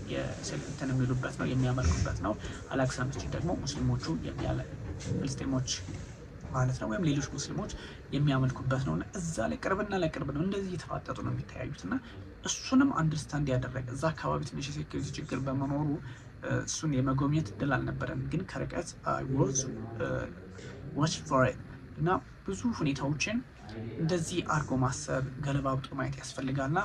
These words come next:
ምናልባት የጦርነት ጉዳዩ አውዱ ምን ላይ ነው ያለው የሚለውን ሌላ ጊዜ በ-፣ ባየሁት ኤክስፒሪየንስ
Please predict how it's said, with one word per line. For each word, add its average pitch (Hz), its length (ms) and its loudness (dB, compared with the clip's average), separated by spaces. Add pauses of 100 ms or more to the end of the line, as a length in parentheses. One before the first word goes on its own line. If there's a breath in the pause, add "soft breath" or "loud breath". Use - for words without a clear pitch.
(100)
ምናልባት 170 520 2 (440 loud breath)
የጦርነት 131 760 2
ጉዳዩ 139 320 0 (140)
አውዱ 139 320 2
ምን 131 180 6
ላይ 127 180 4
ነው 127 200 6
ያለው 131 320 2
የሚለውን 147 400 2
ሌላ 131 200 2
ጊዜ 127 160 0 (280)
በ-፣ 120 180 0 (360)
ባየሁት 127 460 4
ኤክስፒሪየንስ 131 640 2